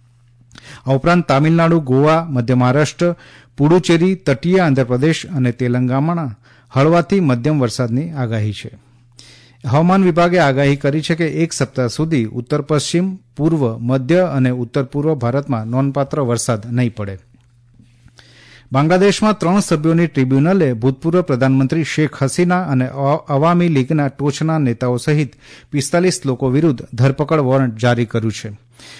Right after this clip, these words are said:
આ વર્ષના જુલાઈ ઓગસ્ટમાં સામૂહિક દેખાવો દરમિયાન માનવતા વિરુદ્ધ કથિત ગુનાઓના સંદર્ભમાં આ પગલું લેવામાં આવ્યું છે. અંતમાં મુખ્ય સમાચાર ફરી એકવાર. રાષ્ટ્રપતિ દ્રૌપદી મુર્મુએ જણાવ્યું છે કે ભારત અને મલાવી સુમેળ ભળ્યા તથા મૈત્રીપૂર્ણ દ્વિપક્ષીય સંબંધો ધરાવે છે.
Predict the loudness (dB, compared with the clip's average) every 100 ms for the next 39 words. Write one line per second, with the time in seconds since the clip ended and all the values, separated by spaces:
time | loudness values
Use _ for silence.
0 | -10 0 0 2 0 0 2 4 4 2
1 | 0 -2 0 0 2 2 2 -2 0 0
2 | 2 2 2 2 2 2 0 0 0 0
3 | -2 -6 -8 -4 -2 -2 0 -2 -2 -2
4 | -2 -2 -2 -4 -4 -6 -8 -8 -6 -4
5 | -4 -4 -6 -6 -6 -8 -10 -16 _ _
6 | _ -20 _ _ _ -20 -20 -20 -14 -4
7 | -2 2 2 2 2 2 2 2 2 2
8 | 2 2 2 2 2 0 -4 _ -20 -20
9 | -10 0 0 2 0 2 2 4 4 4
10 | 4 4 4 2 2 2 2 2 0 2
11 | 2 2 2 2 2 2 2 2 0 -2
12 | -4 0 2 2 2 2 2 0 0 0
13 | -2 -4 -2 -2 -2 -2 -2 0 0 0
14 | -2 -4 -4 -2 -2 -2 -4 -4 -6 -6
15 | -8 -12